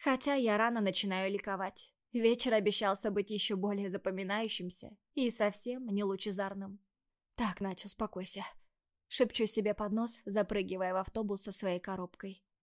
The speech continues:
«Это ведь тоже люди. С ними нужно поговорить и постараться все объяснить.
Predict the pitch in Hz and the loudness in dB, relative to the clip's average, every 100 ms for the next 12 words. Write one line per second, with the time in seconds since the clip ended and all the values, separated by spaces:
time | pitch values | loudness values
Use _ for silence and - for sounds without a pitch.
0 | _ - 247 233 220 220 214 214 220 190 | _ -4 0 2 2 2 0 2 0 -2
1 | 170 190 - - _ _ _ _ _ - | -4 -8 -10 -20 _ _ _ _ _ -6
2 | - 277 262 247 233 220 233 240 247 277 | 2 4 6 6 4 2 2 0 0 -2
3 | - 196 208 214 220 226 226 214 - 214 | 0 0 0 -2 -2 -2 -4 -6 -2 0
4 | 208 180 180 170 185 | 0 -2 -4 -8 -10